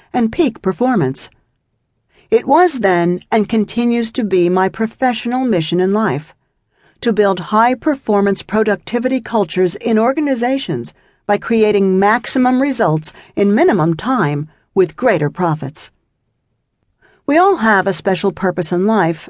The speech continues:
and a particular calling. People sometimes ask me why I'm so fanatical about helping people energize their lives and hone their time management skills.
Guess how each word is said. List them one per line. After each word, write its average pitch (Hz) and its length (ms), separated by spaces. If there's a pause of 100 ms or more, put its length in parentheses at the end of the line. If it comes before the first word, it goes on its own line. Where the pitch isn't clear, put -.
and 285 160
a 294 80
particular 196 540
calling. 185 640 (540)
People 415 260
sometimes 262 560
ask 202 340
me 220 320
why 196 240
I'm 220 200
so 311 260
fanatical 196 720
about 214 300 (260)
helping 320 380
people 233 480
energize 226 580
their 214 200
lives 175 420 (260)
and 269 160
hone 240 380
their 226 140
time 262 340
management 220 520
skills. 160 580